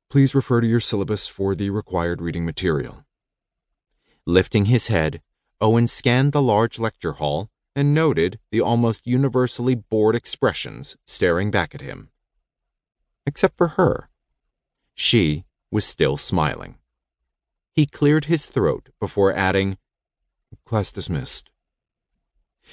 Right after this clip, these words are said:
There was a collective sigh of relief in the room as everyone stood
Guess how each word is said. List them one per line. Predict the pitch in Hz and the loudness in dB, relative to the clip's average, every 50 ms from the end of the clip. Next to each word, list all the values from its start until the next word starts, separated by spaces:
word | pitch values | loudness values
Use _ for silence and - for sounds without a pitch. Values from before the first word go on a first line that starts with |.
| - - - | -20 -6 0
There | - 131 131 | 2 4 4
was | 139 123 143 | 4 4 2
a | 139 | 0
collective | - - 139 131 139 143 - - - 151 139 - | 0 2 2 4 2 2 0 0 -2 -2 -2 -2
sigh | - - - 117 110 117 | -4 0 2 2 4 4
of | 117 113 107 | 2 2 0
relief | 123 120 107 98 101 98 - | 0 0 0 0 -2 -2 -2
in | 117 113 | -2 0
the | 110 104 | 0 0
room | 90 90 80 78 76 78 76 _ _ _ _ - | 0 0 0 0 -2 -4 -6 _ _ _ _ -4
as | 113 107 - - | -4 -4 -4 -4
everyone | - 123 - 143 147 147 139 160 160 160 | -4 -4 0 0 0 0 0 0 -2 -2
stood | 147 - - - 107 95 95 95 | -2 -4 -4 -2 0 0 0 -2